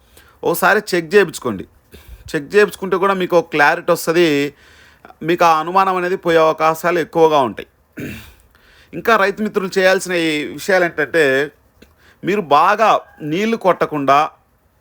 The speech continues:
అంటే ఎక్కువ నీళ్ళు తేమతోటి రాకుండా, బాగా ఆరిన ఐటమ్ తెచ్చుకోండి. ముప్పై ఐదు కేజీల లోపు ఉంటేనే మీకు చాలా వరకు సేఫ్ జోన్లో ఉంటారు. ముప్పై ఐదు కేజీలు హ-, పైగా ఉంటే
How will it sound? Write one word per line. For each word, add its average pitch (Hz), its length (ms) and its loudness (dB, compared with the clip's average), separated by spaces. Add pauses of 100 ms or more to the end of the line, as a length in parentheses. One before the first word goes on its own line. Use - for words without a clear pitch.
(160)
అంటే 165 160 -4
ఎక్కువ 165 420 -4
నీళ్ళు 202 220 0
తేమతోటి 180 520 -2
రాకుండా, 123 580 0 (1900)
బాగా 160 300 4
ఆరిన 175 480 -2
ఐటమ్ 180 300 -6
తెచ్చుకోండి. 151 640 -6 (440)
ముప్పై 196 340 -4
ఐదు 190 120 2
కేజీల 170 320 -4
లోపు 165 320 -2
ఉంటేనే 170 560 -4
మీకు 165 380 -6 (100)
చాలా 147 180 2
వరకు 151 240 -2
సేఫ్ 156 260 -6
జోన్లో 151 280 -2
ఉంటారు. 98 320 -6 (140)
ముప్పై 175 260 0
ఐదు 175 80 0
కేజీలు 170 360 -2
హ-, 147 180 -4 (440)
పైగా 170 320 2
ఉంటే 156 500 2